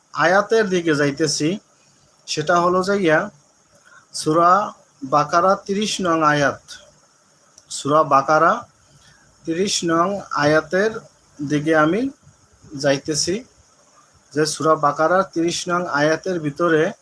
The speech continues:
আল্লাহ সুবহানাহু ওয়া তাআলা ফেরেশতাদের, ফেরেশতাদের সাথে মাশওয়ারা করতেছেন জমিনে খলিফা নিযুক্ত করবেন এর জন্য।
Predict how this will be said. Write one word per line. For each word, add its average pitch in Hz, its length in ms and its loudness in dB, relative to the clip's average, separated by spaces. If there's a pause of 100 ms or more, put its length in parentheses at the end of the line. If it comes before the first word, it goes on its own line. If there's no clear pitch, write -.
(800)
আল্লাহ 156 200 -2
সুবহানাহু 170 400 0
ওয়া 180 120 -2
তাআলা 180 220 0
ফেরেশতাদের, 170 840 -4
ফেরেশতাদের 160 600 0
সাথে 180 480 -2
মাশওয়ারা 156 520 2
করতেছেন 156 640 0 (760)
জমিনে 165 520 2
খলিফা 170 460 -2
নিযুক্ত 170 420 -2
করবেন 185 460 0
এর 170 160 2
জন্য। 131 400 0